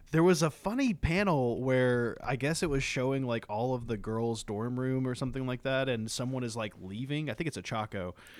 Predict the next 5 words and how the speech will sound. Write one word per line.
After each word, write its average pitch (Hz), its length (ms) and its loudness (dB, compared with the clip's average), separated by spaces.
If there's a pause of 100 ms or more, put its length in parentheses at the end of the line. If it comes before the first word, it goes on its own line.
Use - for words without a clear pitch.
(160)
and 135 80 -4
she - 140 -2
steps - 640 -2 (100)
on 147 320 0
Hagakure. 120 800 -4